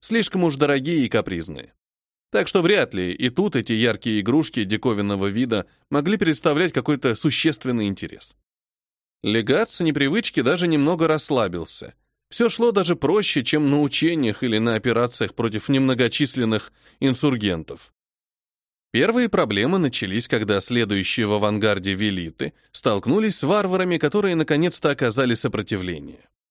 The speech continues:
Раздавшийся грохот, наподобие лязга исполинского молота, был оглушителен даже на удалении сотни футов.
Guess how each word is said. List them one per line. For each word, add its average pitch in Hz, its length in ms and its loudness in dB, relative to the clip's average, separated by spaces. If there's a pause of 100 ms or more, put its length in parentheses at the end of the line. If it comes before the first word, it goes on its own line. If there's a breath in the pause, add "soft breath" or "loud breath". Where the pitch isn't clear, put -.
(680)
Раздавшийся 123 880 0
грохот, 123 680 -2
наподобие 135 540 0
лязга 120 460 0
исполинского 117 640 0
молота, 120 640 0 (200 soft breath)
был 175 360 2
оглушителен 165 880 2
даже 160 280 2
на 156 100 4
удалении 123 580 2
сотни 107 420 0
футов. - 520 -10